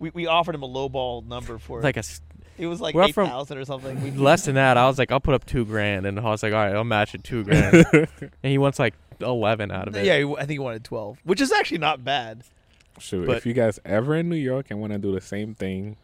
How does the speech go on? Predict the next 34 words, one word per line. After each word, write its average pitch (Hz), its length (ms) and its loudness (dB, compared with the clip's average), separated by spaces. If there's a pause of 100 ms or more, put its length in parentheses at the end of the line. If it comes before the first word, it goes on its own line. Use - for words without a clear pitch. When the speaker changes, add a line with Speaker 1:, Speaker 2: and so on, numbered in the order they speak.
Speaker 3:
I 92 100 -4
know 98 140 0
Cloud 90 320 -8
Nine, 98 400 -8
so - 200 -6 (220)
Speaker 1:
Yeah. 147 320 8
Speaker 3:
<laughs> 113 40 0
yeah, 123 200 8
that's 113 160 2
the 120 80 -2
best 113 260 2
Speaker 2:
Yeah, 110 100 2
do 107 80 -2
Speaker 3:
hookup. 101 160 0
Speaker 2:
that. 101 240 -2 (220)
Speaker 3:
Whenever 143 340 8
I'm 160 160 8
in 147 120 4
New 143 80 0
York, 139 280 4
I'm 120 140 0
like, 113 220 -2
"All 143 80 0
right, 139 180 -2
you 113 80 -6
know 131 120 -4
what, 127 100 -6
just 117 180 -8
drop 110 300 -4
me 123 140 -6
straight - 340 -4
there." 131 300 -4 (240)
They 95 160 -6
j-, - 180 -18